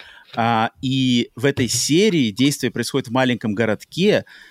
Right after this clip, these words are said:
в который там метеорит, упал метеорит, точнее, не, не,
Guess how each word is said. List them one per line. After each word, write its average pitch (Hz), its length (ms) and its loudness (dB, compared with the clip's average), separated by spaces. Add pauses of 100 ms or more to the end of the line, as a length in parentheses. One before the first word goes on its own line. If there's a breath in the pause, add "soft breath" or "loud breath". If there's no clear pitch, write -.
в - 60 -20
который 127 300 0
там 120 140 2
метеорит, 127 520 2
упал 131 240 0
метеорит, 123 600 0
точнее, - 260 -2
не, 127 200 4
не, 131 180 2